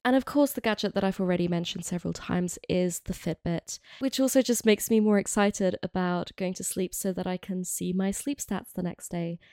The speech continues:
If you get the premium version, it will even tell you what kind of sleep animal you are and stuff like that, which, yeah, that, uh, I don't really <laughs> care that much about that.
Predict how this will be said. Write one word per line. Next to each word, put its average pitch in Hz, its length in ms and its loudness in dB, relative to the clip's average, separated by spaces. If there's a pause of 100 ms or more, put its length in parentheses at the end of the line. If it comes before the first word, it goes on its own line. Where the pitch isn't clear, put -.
(240)
If - 120 -10
you 208 60 -8
get 226 140 0
the 240 60 -2
premium 247 380 2
version, 190 300 -2
it - 80 -6
will 180 140 -2
even 180 200 -4
tell 175 320 -8
you 170 320 -6 (280)
what - 120 -10
kind - 160 -6
of 175 80 -4
sleep - 360 -8
animal 202 320 2
you 208 200 0
are 214 180 0
and 208 120 0
stuff - 240 -10
like 185 160 -10
that, 196 320 -4 (100)
which, - 420 -8 (420)
yeah, - 180 -8 (280)
that, 226 200 2
uh, 196 180 -2
I 190 120 0
don't 180 200 -4
really 175 300 -8 (200)
<laughs> - 200 -20
care 208 220 2
that 151 180 2
much 160 220 -4
about 165 240 -4
that. 156 260 -2